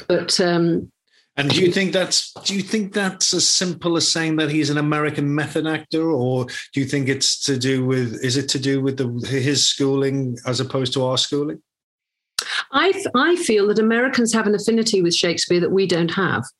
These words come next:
Speaker 1: I think that there's something about the American, the tone of American, that actually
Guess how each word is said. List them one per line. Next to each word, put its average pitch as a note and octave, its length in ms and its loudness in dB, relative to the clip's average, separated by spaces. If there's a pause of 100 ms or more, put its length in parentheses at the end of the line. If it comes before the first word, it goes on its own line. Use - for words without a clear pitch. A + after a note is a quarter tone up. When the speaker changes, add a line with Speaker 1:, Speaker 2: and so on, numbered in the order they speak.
(220)
Speaker 1:
I A3 120 4
think A3+ 240 2
that G3+ 200 2
there's G#3 200 2
something C#4 360 2
about G3+ 480 0 (540)
the G3+ 160 4
American, G#3 680 2 (120)
the F#3 80 2
tone F#3 500 2
of C#3+ 120 0
American, D3 560 0
that F3 120 2
actually G3+ 580 0